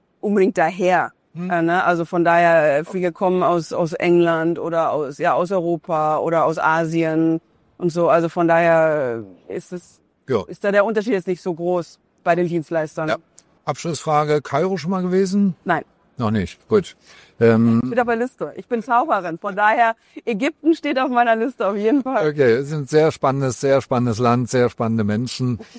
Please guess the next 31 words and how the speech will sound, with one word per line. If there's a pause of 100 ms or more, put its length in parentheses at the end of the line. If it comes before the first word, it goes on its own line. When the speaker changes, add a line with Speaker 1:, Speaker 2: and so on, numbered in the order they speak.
Speaker 1:
<laughs>
Speaker 2:
Und,
äh,
dort
haben
wir
auch
ein
großes
Event-Marketing-Portal,
aber
das
ist
eine
andere
Geschichte. (460)
So,
wir
bleiben
bei
unseren
Trends
im
Event-Marketing. (400)
Das
heißt, (380)
mal
die
offene
Frage
gestellt,